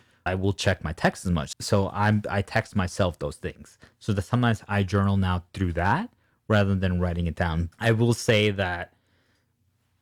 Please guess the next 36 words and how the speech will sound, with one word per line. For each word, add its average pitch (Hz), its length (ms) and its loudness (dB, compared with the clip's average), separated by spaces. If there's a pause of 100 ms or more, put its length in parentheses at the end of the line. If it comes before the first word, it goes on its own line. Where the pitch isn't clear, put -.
yes, 117 400 4
we 104 200 2
do 101 260 2
a 95 40 2
lot 90 260 2
of 95 140 -2 (160)
self-reflecting 90 800 0
during 85 240 -6
this 78 160 -12
episode, 170 560 0 (400)
but 131 80 2
I 147 60 6
would 185 140 2
just 202 220 -6
recommend 127 520 2
to 107 120 4
write 90 320 0
down, 92 500 0 (300)
even 156 220 6
if 175 140 -2
you 147 80 2
don't 101 400 2 (360)
journal 101 720 2
about 87 400 -4
the 127 100 0
day 180 440 4
or 107 100 2
how - 160 -4
you 98 140 -2
felt 175 420 0
or 110 60 2
why 110 160 2
you 107 80 0
felt 143 260 -2
that 123 160 2
way, 113 320 4